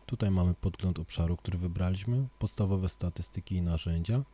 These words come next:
o których będziemy mówić później, natomiast teraz musimy jeszcze wybrać miejscowości, które będą w obrębie projektu. W górnym menu, w konfiguracji wybieramy miejscowości.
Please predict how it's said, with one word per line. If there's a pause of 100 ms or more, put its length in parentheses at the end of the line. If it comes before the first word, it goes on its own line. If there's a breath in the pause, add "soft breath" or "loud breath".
(420 loud breath)
o
których
będziemy
mówić
później,
natomiast
teraz
musimy
jeszcze
wybrać
miejscowości,
które
będą
w
obrębie
projektu. (1300 loud breath)
W
górnym
menu, (200)
w
konfiguracji
wybieramy
miejscowości.